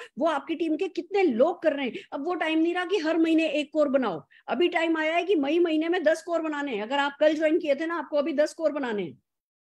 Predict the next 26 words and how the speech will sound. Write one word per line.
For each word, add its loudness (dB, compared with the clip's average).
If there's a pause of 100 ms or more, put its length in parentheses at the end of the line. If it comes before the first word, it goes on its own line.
(260)
दुबई -2
जाना -2
है, -4
बीवी 0
को -4
भी -4
लेके -4
जाना -4
है। -4 (220)
मजाक 0
है? 2 (300)
कितने 2
लोग 6
अभी 4
तक -2
लेकर 0
के -2
चले 0
गए, 0 (200)
और 2
दुबई 2
एक 0
बार 2
ले 2
भी 2
गए 4